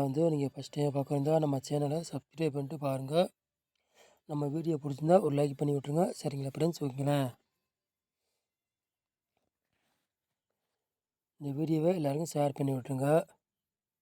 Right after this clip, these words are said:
இன்னைக்கு அடிச்ச ரிசல்ட் வந்து ஜீரோ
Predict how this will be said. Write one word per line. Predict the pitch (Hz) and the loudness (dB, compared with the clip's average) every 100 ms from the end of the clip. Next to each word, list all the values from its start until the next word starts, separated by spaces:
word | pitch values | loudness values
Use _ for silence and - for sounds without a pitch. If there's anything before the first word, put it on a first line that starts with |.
| _ _ _ _ _ _ 143 | _ _ _ _ _ _ -6
இன்னைக்கு | 143 143 | -2 -2
அடிச்ச | 139 175 160 | 0 4 4
ரிசல்ட் | 139 165 139 147 | 4 -2 0 0
வந்து | 147 165 196 - 855 855 807 807 762 698 _ _ _ _ _ _ _ _ _ _ _ _ _ _ _ _ _ _ _ _ _ | 2 2 2 0 -10 -8 -10 -12 -18 -20 _ _ _ _ _ _ _ _ _ _ _ _ _ _ _ _ _ _ _ _ _
ஜீரோ | 131 151 185 190 | -6 2 6 6